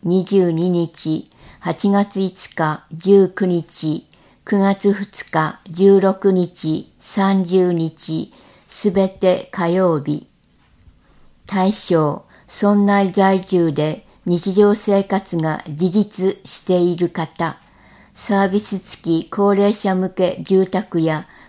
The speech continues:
ケアハウスなどに入居されている方も歓迎します。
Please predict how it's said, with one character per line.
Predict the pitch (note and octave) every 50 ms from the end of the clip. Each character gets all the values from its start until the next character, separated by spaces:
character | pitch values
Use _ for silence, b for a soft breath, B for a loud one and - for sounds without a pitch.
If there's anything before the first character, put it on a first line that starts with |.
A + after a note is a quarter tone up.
| B B -
ケ | - G3 G3
ア | F#3+ G3
ハ | G#3 - G3+ F#3+
ウ | A#3+
ス | - - - G3
な | G3 F#3+ F#3+
ど | F3+ F3 E3
に | D#3+ D#3 D#3+ - - _ -
入 | F3 F3+ F#3+ G3 F#3+
居 | - G3+ G3+
さ | - - F#3+
れ | F3+ F#3 F#3
て | F#3 - F#3+
い | F3 E3+
る | F#3 F3+
方 | F3+ F3+ E3+ - - F3
も | F3 F#3 G3 - - - -
歓 | - G3+ F3 F3 F3
迎 | F3 E3+ E3+ F3
し | G#3 - - - E3+
ま | D#3+ E3 E3+
す。 | G3 - - - - -